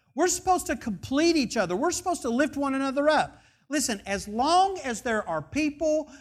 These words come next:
that are breathing God's air, there are gonna be, there's gonna be something about someone that you don't agree with.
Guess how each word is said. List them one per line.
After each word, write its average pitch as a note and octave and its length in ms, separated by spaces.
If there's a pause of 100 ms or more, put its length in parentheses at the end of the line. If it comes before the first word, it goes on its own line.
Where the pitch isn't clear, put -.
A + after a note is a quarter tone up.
(120)
that G#3+ 260
are E3+ 380
breathing D4 760
God's A3+ 480
air, D#3+ 520 (180)
there A3+ 180
are G3 180
gonna F3+ 220
be, D#3 200 (280)
there's F3+ 220
gonna G3 180
be D3+ 140
something D#4 640
about D#3+ 360
someone A#3 560
that F3 260
you D3 100
don't E3+ 260
agree E3 320
with. C3+ 240